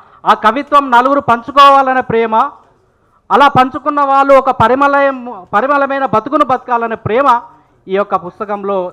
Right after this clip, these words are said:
సంపుట్లో మనకు కనిపిస్తుంది. దాదాపు రెండు మూడు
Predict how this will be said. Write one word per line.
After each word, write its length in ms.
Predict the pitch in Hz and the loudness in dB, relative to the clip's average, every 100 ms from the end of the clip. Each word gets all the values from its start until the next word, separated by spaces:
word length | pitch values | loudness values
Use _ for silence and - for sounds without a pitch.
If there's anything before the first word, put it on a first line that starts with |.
| - | -6
సంపుట్లో 400 | 180 185 208 202 | -6 -4 -6 -4
మనకు 280 | 180 165 156 | -4 -8 -8
కనిపిస్తుంది. 640 | 151 151 175 - 131 117 - _ _ _ _ _ _ _ _ _ _ _ _ _ _ _ _ _ _ _ _ 160 | -10 -8 -10 -10 -16 -16 -20 _ _ _ _ _ _ _ _ _ _ _ _ _ _ _ _ _ _ _ _ 2
దాదాపు 320 | 208 277 277 | 4 4 2
రెండు 260 | 247 240 | 2 2
మూడు 180 | 285 302 | 2 2